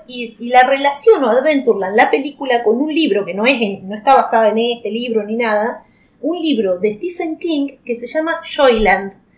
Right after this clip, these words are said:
que es acerca de lo mismo, un chico que va a trabajar en el verano a un parque de diversiones y su vida cambia. Y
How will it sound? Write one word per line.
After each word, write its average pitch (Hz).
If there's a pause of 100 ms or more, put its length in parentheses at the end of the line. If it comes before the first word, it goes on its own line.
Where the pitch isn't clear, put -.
(200)
que 349
es 392
acerca 349
de 277
lo 214
mismo, 214
un 285
chico 339
que 247
va 262
a 226
trabajar 208
en 180
el 220
verano 302
a -
un 240
parque 220
de 214
diversiones 247
y 202
su 196
vida 220
cambia. 190 (840)
Y 285